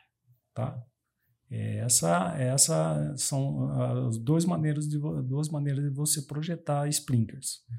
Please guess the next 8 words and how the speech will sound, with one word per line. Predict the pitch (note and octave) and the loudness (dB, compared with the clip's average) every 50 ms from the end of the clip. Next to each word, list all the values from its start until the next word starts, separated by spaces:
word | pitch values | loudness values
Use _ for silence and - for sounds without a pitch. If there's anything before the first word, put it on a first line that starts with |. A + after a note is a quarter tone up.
| A2+ _ _ _ _ _ _ _ - | -12 _ _ _ _ _ _ _ -6
Ou | B2+ A#2+ A#2+ | -6 -6 -4
faz | - B2 A#2 A#2+ A#2 | -2 0 0 0 0
a | B2 | 0
supressão, | A#2+ - B2+ A#2 - C3 C#3+ - - D#3+ F3 G#3 A3 - - - _ _ _ _ _ _ _ _ _ _ _ _ _ _ _ _ _ _ _ - - | 0 -2 -2 0 2 8 10 10 10 10 8 4 2 0 -6 -18 _ _ _ _ _ _ _ _ _ _ _ _ _ _ _ _ _ _ _ 0 4
ou | D3+ E3 F3+ | 6 6 6
faz | D#3+ - - C#3+ D3 C#3+ D3 | 4 2 2 2 2 4 2
o | D#3+ | 2
controle, | - F3+ F#3+ F#3 F3 D3 A#2+ G#2 G2+ G2+ - | 0 0 -2 2 2 4 4 4 2 0 -4